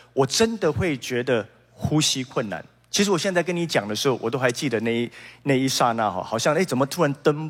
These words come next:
不亮，整个都暗，然后开始呼吸急促，然后就突然变一只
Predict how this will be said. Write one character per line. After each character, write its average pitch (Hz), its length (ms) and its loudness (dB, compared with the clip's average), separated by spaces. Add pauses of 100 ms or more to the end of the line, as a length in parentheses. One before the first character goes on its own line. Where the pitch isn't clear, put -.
不 120 80 -2
亮， 117 360 2 (1000)
整 120 180 2
个 117 140 4
都 139 360 2
暗， 147 160 4 (680)
然 123 120 4
后 151 140 4
开 156 140 0
始 139 160 -6
呼 139 260 -2
吸 143 240 0
急 117 260 -4
促， 113 360 -4
然 113 100 0
后 131 80 2
就 143 100 0
突 143 180 0
然 127 120 2
变 135 180 0
一 117 80 0
只 127 320 -2